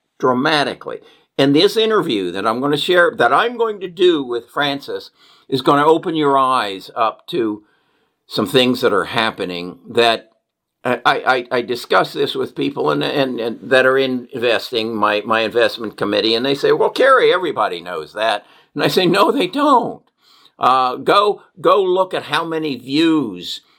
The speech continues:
these videos on Illumina and, and, and crispr see,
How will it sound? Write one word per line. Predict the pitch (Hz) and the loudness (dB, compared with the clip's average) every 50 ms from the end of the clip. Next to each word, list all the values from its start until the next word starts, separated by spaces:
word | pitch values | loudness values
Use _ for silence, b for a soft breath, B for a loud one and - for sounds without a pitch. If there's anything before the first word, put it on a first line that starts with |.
| _ _ - | _ _ -12
these | 143 113 131 127 123 123 117 117 - - B B B B | -4 0 2 2 2 0 -2 -6 -8 -14 B B B B
videos | - 123 131 131 135 127 123 120 117 113 113 110 - - - | 4 6 6 6 6 6 4 6 4 4 2 0 -6 -4 -2
on | 127 131 135 131 123 117 117 110 - b b b b | 0 0 2 0 0 -2 -4 -6 -10 b b b b
Illumina | 135 127 127 131 135 131 127 123 120 110 104 98 95 92 90 - | 2 2 4 4 2 2 0 -2 -2 -2 -2 -2 -4 -4 -4 -6
and, | - 120 110 107 107 110 | -4 -4 -4 -4 -6 -8
and, | - 117 110 104 95 95 95 | -8 -6 -4 -4 -4 -6 -6
and | 95 104 110 101 92 | -6 -6 -6 -6 -4
crispr | - - 151 143 131 - - - 113 101 92 | -2 2 2 2 2 0 -6 -6 -6 -6 -6
see, | - - - 156 156 143 120 107 - | -4 -4 0 2 2 2 2 0 -2